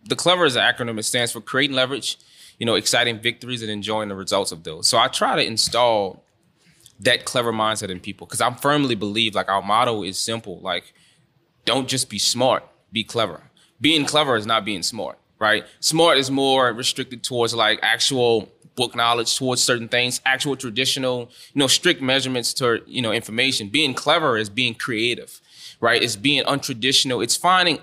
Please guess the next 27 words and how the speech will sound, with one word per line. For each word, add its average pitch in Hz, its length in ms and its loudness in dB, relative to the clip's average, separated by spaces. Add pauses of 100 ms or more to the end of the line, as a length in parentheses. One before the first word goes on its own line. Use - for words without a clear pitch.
other 151 220 4
ways 151 560 2
to 139 80 -2
get 123 180 -6
the 95 80 -8
same 127 360 0
result. 90 440 -4 (260)
And 110 100 0
I 107 60 0
think 139 420 -2 (180)
I 131 60 2
try 156 200 2
to 143 60 2
install 123 440 2
that 110 120 2
in 101 120 -6
people. 104 360 -8 (580)
Uh, 123 240 6
somebody 185 400 4
I 143 40 6
really 135 220 2
look 123 180 -4
up 139 160 0
to 117 160 -4
is 98 120 -6
Gary 117 240 2
V, 110 420 0